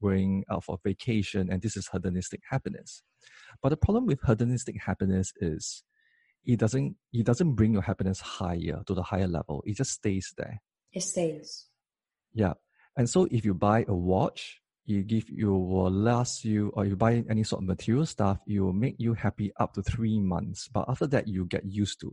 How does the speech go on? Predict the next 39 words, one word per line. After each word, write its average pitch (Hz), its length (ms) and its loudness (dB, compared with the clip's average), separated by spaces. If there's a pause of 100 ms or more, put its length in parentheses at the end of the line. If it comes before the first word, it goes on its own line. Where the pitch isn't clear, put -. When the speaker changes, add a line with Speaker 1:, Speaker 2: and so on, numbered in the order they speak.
Speaker 1:
it. - 60 -18 (200)
Then 110 140 0
you 107 120 2
look 113 160 2
for 104 100 -4
the 98 80 2
next 104 240 -2
thing 98 160 -2
to 87 80 -2
buy. 85 460 -4 (600)
So - 140 -2
it 151 80 2
becomes 147 340 2
a 110 80 0
society 101 600 0
of 98 160 -4
consumption 107 920 -4 (880)
and 107 220 2
comparison. 123 960 0 (500)
And 113 120 2
that's - 180 -2
why 135 120 0
that 135 180 0
there 104 100 0
are 85 60 -2
many 98 480 0
people 95 640 0
who 92 340 -2
are 90 300 0
doing 107 320 2
this 104 180 2
constantly, 90 760 0
keep 117 240 -6
changing 95 760 2
their 87 480 -2 (720)
cars 95 600 2
or 98 160 0
changing 101 400 0
their 85 200 0